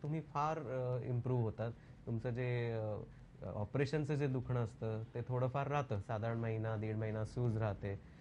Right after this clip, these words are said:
पण ते हळूहळू जसजसा दिवस जातो तसतसं ते हळूहळू इम्प्रूव्ह होत जातं. कारण काय काय कधी वेळेस काय होतं का पेशंट कोणाकडनं तरी ऐकतं का माझं ऑपरेशन झालं आणि मला अजूनही दुखतंय,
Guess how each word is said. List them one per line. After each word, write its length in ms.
पण 160
ते 120
हळूहळू 520
जसजसा 420
दिवस 300
जातो 320
तसतसं 360
ते 360
हळूहळू 420
इम्प्रूव्ह 360
होत 120
जातं. 300
कारण 200
काय 220
काय 160
कधी 220
वेळेस 280
काय 140
होतं 200
का 180
पेशंट 400
कोणाकडनं 440
तरी 120
ऐकतं 280
का 80
माझं 240
ऑपरेशन 460
झालं 260
आणि 220
मला 240
अजूनही 360
दुखतंय, 460